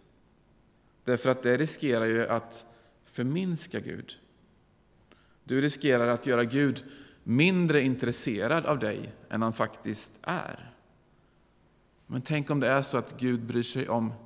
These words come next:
hela ditt liv. Och därför ska du inte, liksom, underskatta Gud och Guds omsorg. Alltså, tänk inte för lite om vad du behöver, utan uttryck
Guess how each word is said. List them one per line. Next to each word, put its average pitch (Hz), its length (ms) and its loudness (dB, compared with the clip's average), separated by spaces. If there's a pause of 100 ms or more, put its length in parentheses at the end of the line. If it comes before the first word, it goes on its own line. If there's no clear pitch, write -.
(140)
hela 160 520 -2
ditt - 220 -6
liv. - 260 -10 (1400)
Och 117 100 -2
därför 139 200 4
ska 160 160 -2
du 165 80 2
inte, 113 300 -2 (960)
liksom, 117 280 -6
underskatta 117 800 -2
Gud 107 460 -6 (680)
och 117 120 -2
Guds 110 260 0
omsorg. 107 640 -2
Alltså, - 160 -12
tänk 147 360 -2
inte 156 240 0
för 131 180 -2
lite 139 720 -4 (440)
om 117 120 -2
vad 110 140 0
du 110 80 0
behöver, 104 420 -2
utan 110 360 -2 (960)
uttryck 185 800 -4